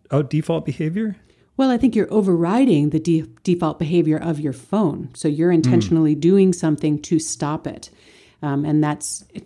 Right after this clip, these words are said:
Speaker 2: required of you if you wanna have some peace and quiet from me, who apparently <laughs> messages you too often. Is that what you're telling me here? It's my job to message you
Speaker 1: It, you need
Speaker 2: all
Speaker 1: to, and I'd be
Speaker 2: day.
Speaker 1: very upset if you didn't. So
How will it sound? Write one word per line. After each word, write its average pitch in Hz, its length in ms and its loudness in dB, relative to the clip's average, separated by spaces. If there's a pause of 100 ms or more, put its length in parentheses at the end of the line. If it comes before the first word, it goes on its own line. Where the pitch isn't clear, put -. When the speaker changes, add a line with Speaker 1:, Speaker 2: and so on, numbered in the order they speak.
Speaker 2:
required 175 640 2
of 139 100 -2
you 147 200 0
if 156 100 -4
you 160 100 4
wanna 156 180 2
have 156 140 -4
some 160 160 -2
peace 160 220 -4
and 160 100 0
quiet 208 400 -4
from 170 320 0
me, 196 280 4
who 165 420 -2
apparently 185 840 -2
<laughs> 180 220 4
messages 180 640 0
you 196 220 0
too 196 320 -6
often. 202 460 0
Is 220 140 -2
that 240 300 -4 (280)
what 220 260 -10
you're 226 100 -10
telling 240 280 -4
me 254 160 -2
here? 240 120 -6
It's - 160 -6
my 254 140 4
job 220 460 0
to 220 100 0
message 196 480 -2
you 170 500 0 (160)
Speaker 1:
It, 190 360 -2
you 185 260 -2
need 180 100 -4
Speaker 2:
all 180 300 4
Speaker 1:
to, 175 160 2
and 170 100 2
I'd 175 200 2
be 147 80 2
Speaker 2:
day. 156 80 0
Speaker 1:
very 156 260 2
upset 147 480 -4
if 139 140 0
you 143 160 2
didn't. 123 440 0
So 127 440 -4